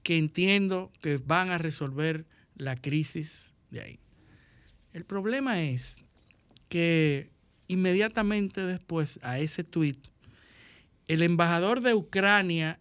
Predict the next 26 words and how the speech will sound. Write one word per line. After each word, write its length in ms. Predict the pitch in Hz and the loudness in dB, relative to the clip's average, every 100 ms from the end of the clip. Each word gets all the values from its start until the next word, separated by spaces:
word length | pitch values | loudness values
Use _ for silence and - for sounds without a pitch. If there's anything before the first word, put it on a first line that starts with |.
| - | -4
en 180 | 156 160 | -2 0
Alemania, 720 | 208 175 160 151 139 135 156 - _ _ _ _ _ _ _ _ _ - - | 0 0 2 0 0 -6 -10 -16 _ _ _ _ _ _ _ _ _ -18 -4
Andris 500 | 147 175 185 175 - | -2 -2 -2 -6 -8
Melnik, 640 | 143 139 139 160 - - _ _ _ _ - - - - - - - | -4 -2 0 -2 -2 -14 _ _ _ _ -20 -20 -20 -20 -20 -18 -6
un 120 | 151 | -2
embajador 680 | 160 143 143 143 160 156 123 - | 0 2 0 2 2 2 -4 -10
que 180 | 127 | -8
es 40 | 135 | -4
muy 520 | 151 156 175 170 151 - - - | -2 0 0 0 -2 -8 -20 -4
conocido 580 | 151 147 127 - 165 143 | 0 0 2 2 4 2
por 200 | 143 139 | -2 -2
el 120 | 135 | 2
uso 360 | 170 170 - 143 | 2 2 -2 -2
de 100 | 135 | 0
los 160 | 127 | 0
medios 680 | 123 135 151 147 135 123 - - - - - - | 0 2 0 0 -2 -4 -12 -20 -20 -20 -20 -12
digitales 840 | 131 139 127 165 165 127 107 - | -4 -2 0 2 2 0 -6 -8
y 100 | 120 | -6
es 80 | 131 | -2
un 140 | 143 | 0
activo, 720 | 160 127 - 202 190 135 110 - - | -2 -4 -2 0 2 0 -4 -10 -14
muy 240 | - 147 185 | -6 0 0
activo 440 | 135 - 185 147 | 0 0 0 0
en 80 | 127 | 0
el 120 | 123 | -2
Twitter 420 | - 175 135 110 | 2 4 4 0